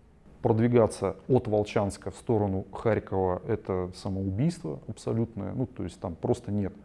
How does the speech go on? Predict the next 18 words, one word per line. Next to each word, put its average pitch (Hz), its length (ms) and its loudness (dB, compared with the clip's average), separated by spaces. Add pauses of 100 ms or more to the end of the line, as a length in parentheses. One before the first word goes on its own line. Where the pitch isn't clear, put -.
(140)
возможности 95 580 -4
продвигаться, 95 640 -8 (440)
поскольку - 440 -4
там 92 220 -4
река. 95 300 -4 (520)
Э, 98 520 0 (420)
продвигаться 110 880 4
в 104 120 -4
восточную 117 600 2
сторону 104 640 2 (1200)
тоже 101 260 2
нет 101 220 2
абсолютно 101 460 -2
никакого 92 520 -4
смысла. 104 600 -2
Ну, 127 140 0
то - 120 -8
есть, 90 140 -8